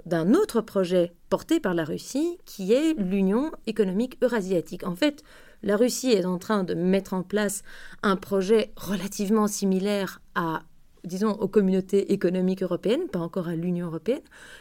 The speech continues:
mais un projet d'espace économique commun avec des facilités pour la libre circulation des biens, des capitaux, des personnes.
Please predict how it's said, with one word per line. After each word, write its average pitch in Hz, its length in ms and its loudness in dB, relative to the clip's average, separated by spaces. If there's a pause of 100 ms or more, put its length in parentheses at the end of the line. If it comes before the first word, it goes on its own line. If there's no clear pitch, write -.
mais 262 260 6
un 185 140 2
projet 214 640 2
d'espace 196 580 0
économique 196 580 0 (100)
commun 185 500 2
avec 185 480 0
des 208 240 2
facilités 175 720 -2
pour 185 200 -6
la 175 140 -2
libre 185 220 -2
circulation 185 580 -4
des 165 140 -2
biens, 175 180 -4
des 185 100 -2
capitaux, 175 360 -2
des 196 100 2
personnes. - 340 -6